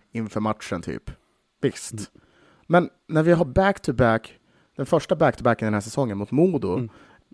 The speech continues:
Speaker 1: ändå,
Speaker 2: Ja.
Speaker 1: och vi
Speaker 2: Det
Speaker 1: är
Speaker 2: ska
Speaker 1: i
Speaker 2: vara
Speaker 1: de
Speaker 2: två
Speaker 1: läg-
Speaker 2: fullsatta arenor, liksom, och det är toppmöten i, i Hockeyallsvenskan.
Speaker 1: Exakt.
Speaker 2: Ja.
Speaker 1: Och det är liksom sex stycken artiklar. Det är som att man måste scrolla i en och en halv sida ungefär på deras.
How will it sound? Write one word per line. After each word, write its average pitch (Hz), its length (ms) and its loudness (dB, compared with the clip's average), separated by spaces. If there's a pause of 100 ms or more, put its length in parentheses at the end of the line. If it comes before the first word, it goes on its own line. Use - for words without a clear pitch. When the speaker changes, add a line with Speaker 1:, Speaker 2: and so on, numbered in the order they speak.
(100)
Speaker 1:
ändå, 113 200 2
Speaker 2:
Ja. - 480 -4
Speaker 1:
och - 140 0
vi 123 60 6
Speaker 2:
Det 120 60 4
Speaker 1:
är 117 100 4
Speaker 2:
ska 117 80 4
Speaker 1:
i - 20 0
Speaker 2:
vara 110 120 4
Speaker 1:
de 110 80 0
Speaker 2:
två 113 60 6
Speaker 1:
läg- 110 160 6
Speaker 2:
fullsatta 131 580 2 (140)
arenor, 113 640 0
liksom, 104 460 -4
och 107 80 -6
det 113 80 0
är 110 60 2
toppmöten 107 720 -2
i, 107 440 -4
i 107 100 -4
Hockeyallsvenskan. 110 840 -4 (120)
Speaker 1:
Exakt. - 520 2
Speaker 2:
Ja. - 60 -20 (260)
Speaker 1:
Och 320 160 4
det 240 260 2
är 262 60 2
liksom 254 260 -4 (120)
sex - 640 -4
stycken - 560 -4
artiklar. 180 380 -4
Det 139 120 4
är 175 40 4
som 240 140 0
att 202 80 0
man 190 100 0
måste 175 160 -2
scrolla 170 480 2
i 143 60 4
en 139 160 2
och 131 120 -4
en 139 60 0
halv 135 160 -2
sida 131 340 -2
ungefär 120 340 0
på - 100 -8
deras. 117 500 -6